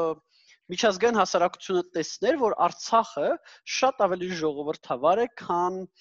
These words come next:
Ադրբեջանը։ Բայց այն հարյուրից ավել միջազգային դիտորդները, որ,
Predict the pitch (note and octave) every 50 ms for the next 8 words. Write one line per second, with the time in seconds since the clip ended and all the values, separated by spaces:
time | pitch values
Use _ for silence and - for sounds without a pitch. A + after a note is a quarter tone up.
0 | _ _ _ _ _ _ _ - D3 D#3 D3+ D3+ D3+ D#3 D3 C#3 C#3 C#3+ A#2+ G2+
1 | F#2 - _ _ _ _ _ _ _ _ _ _ _ _ _ _ _ _ _ _
2 | _ _ _ _ _ _ _ _ - F#3+ G3+ G#3+ A3 A3 - - - - - -
3 | - G#3 G#3+ A3 A3 A3 A3+ A3 A3 A3 G#3 D3 C#3 D#3+ F#3 F#3 G3 G#3 A#3 C4
4 | - - G3+ F#3 F#3 G3+ G3+ G3 F#3 E3 - G3+ F3 E3 E3+ G3+ A3+ A3+ G3+ -
5 | D3+ - F3+ F3 E3+ - - - F3+ F#3+ G3+ G3+ F#3+ F#3 E3 C#3 B2+ C#3+ D#3 E3
6 | E3 D3+